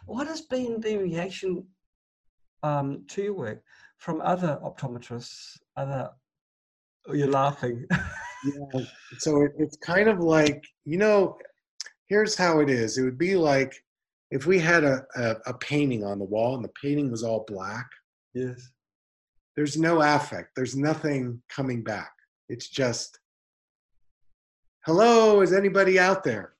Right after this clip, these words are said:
Speaker 1: Okay.
Speaker 2: The, the response is coming from the grassroots
Speaker 1: Great.
Speaker 2: and from the people who are not getting their needs met.
Speaker 1: Yes.
Speaker 2: Now, that's not to say that there are a few eye doctors who have,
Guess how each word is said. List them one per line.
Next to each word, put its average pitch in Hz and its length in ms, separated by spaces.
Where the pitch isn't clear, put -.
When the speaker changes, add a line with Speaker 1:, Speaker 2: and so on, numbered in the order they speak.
Speaker 1:
Okay. 113 340
Speaker 2:
The, 156 320
the 151 140
response 160 800
is 143 140
coming 143 380
from 127 600
the 123 60
grassroots 113 840
Speaker 1:
Great. 127 160
Speaker 2:
and 143 120
from 165 180
the 147 80
people 165 420
who 151 100
are 151 140
not 147 220
getting 147 300
their 127 120
needs 143 380
met. 107 220
Speaker 1:
Yes. 131 300
Speaker 2:
Now, 160 180
that's 160 300
not 196 260
to 175 80
say 113 680
that 113 280
there 123 180
are 123 140
a 117 80
few 131 300
eye 117 140
doctors 104 720
who 123 160
have, 107 340